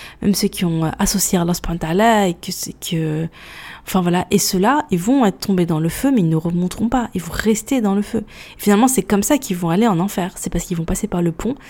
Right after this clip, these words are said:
mais ils vont pas pouvoir continuer, ils vont tomber dedans. Donc d'autres, qu'Allah nous,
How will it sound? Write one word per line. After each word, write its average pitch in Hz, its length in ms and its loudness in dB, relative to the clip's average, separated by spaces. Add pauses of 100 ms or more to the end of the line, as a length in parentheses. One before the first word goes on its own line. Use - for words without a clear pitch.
(220)
mais 185 80 2
ils 180 40 4
vont 180 80 0
pas 233 160 0
pouvoir 196 360 -2
continuer, 190 540 -2
ils 175 80 -6
vont 170 100 -2
tomber 208 280 2
dedans. 185 260 -4 (1700)
Donc 196 160 6
d'autres, 254 280 0 (140)
qu'Allah 220 260 4
nous, 202 260 2